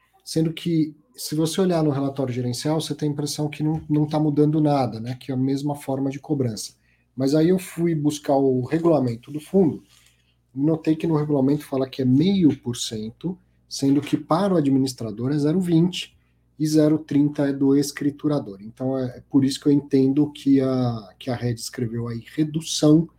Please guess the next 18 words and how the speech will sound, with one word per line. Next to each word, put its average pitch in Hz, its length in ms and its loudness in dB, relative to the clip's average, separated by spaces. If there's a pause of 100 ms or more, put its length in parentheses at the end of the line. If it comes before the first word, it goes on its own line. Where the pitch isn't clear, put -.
(340)
pra 139 160 2
zero 131 380 2
vinte. - 400 -12 (600)
E 190 300 2 (1700)
os 175 300 4
itens 147 500 4
não 185 160 2
podem 165 520 2
ser 143 320 2
aprovados 131 680 -2
em 151 100 4
separado, 131 920 -6
tá? 139 180 -4
Não 131 260 0
dá 151 140 2
pra 165 180 -4
faz-, 123 380 -6
pra, 123 480 -2